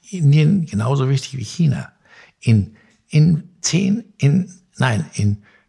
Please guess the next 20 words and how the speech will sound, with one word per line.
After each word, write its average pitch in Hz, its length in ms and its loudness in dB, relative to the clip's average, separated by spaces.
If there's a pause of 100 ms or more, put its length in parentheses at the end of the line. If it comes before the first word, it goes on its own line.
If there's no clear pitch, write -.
(260)
zweitausendfünfzig 147 1080 -2 (340)
wird 139 340 -2
Indien 196 540 4
größer 160 360 0
sein 131 260 0
als 110 180 -2
China. - 520 -6 (280)
Das - 160 -18
liegt 165 260 -6
an 127 80 0
der 120 100 0
Bevölkerungspolitik. 113 1160 -6 (500)
Ja? 160 320 -6 (220)
Die 147 380 -4 (680)
Kinder, 170 600 0 (320)
die 139 400 -4 (180)
haben 131 720 -4
sich, 147 460 -8
die 143 240 -4
zwei, 143 460 -6